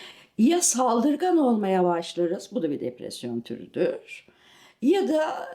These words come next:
e, hissizleşmeye başlarız, duyarsızlaşmaya başlarız. O da yaşamı ıskaladığımız anlamına gelir. Peki bu kadar negatif şeyi düşünüyoruz, aklımıza gelen başımıza gelir mi? Yani korktuğum başıma geldi gibi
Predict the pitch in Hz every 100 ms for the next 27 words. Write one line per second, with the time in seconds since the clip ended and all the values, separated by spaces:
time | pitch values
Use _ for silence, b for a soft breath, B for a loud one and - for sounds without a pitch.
0 | - 320 - - - - - - 233 294
1 | - 320 285 302 320 - 294 311 277 180
2 | 170 - 156 127 135 190 196 185 - 202
3 | 180 190 190 208 196 151 - - - -
4 | - 233 220 202 208 220 - - 190 185
5 | 165 165 143 - 123 110 92 76 78 -
6 | - - - _ B B B B B B
7 | B B B 427 494 349 339 - 403 330
8 | 320 311 254 - - 294 240 202 202 190
9 | 151 143 226 302 - 226 - 247 285 339
10 | 254 240 311 277 240 247 240 226 277 311
11 | 240 226 240 180 139 - _ b b b
12 | b 254 247 247 - 320 311 311 277 302
13 | 233 220 - 262 269 254 208 165 147 175
14 | 202 277